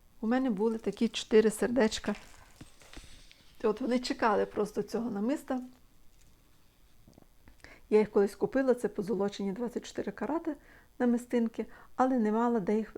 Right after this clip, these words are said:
застосувати. І вони знайшли тут місце, якраз таке велике сердечко і ці позолочені намистинки, ну, а решту вже червоні намистинки з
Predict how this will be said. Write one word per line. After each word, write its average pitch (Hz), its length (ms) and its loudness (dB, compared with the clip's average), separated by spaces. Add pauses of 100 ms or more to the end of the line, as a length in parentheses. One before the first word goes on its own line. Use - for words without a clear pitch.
(120)
застосувати. - 800 -4 (1200)
І 233 100 -2
вони 226 300 0
знайшли 226 420 -4
тут - 200 -12
місце, 185 360 -6
якраз - 260 -4
таке - 320 -8
велике 247 400 -8 (400)
сердечко 277 560 -4 (340)
і 208 60 -8
ці 208 260 0
позолочені 196 760 -4
намистинки, 247 640 -6
ну, 302 100 -2
а - 120 0
решту 247 320 -4
вже 220 240 -4 (380)
червоні 202 440 0
намистинки 208 640 -2
з 185 100 -8